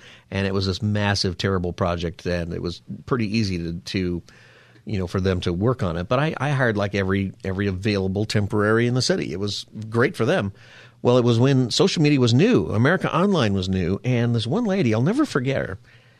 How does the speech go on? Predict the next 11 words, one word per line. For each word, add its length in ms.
is 400
she 240
could 280
not 280
stay 260
off 240
the 80
chat 540
on 140
that 220
thing. 280